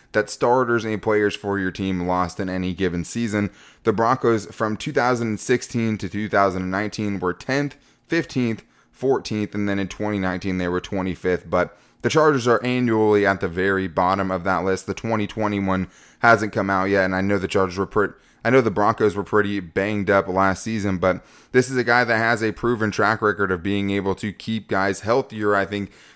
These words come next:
than some other teams. And I think the other thing that plays a big factor in this is also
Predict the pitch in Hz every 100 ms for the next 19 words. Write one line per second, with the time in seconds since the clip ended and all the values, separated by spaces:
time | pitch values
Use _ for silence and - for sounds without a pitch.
0 | - 113 101 117 107 113 107 104 95 -
1 | 123 113 98 98 92 107 92 101 107 104
2 | 107 104 98 92 101 95 85 98 - 92
3 | 92 98 95 92 104 87 92 95 104 95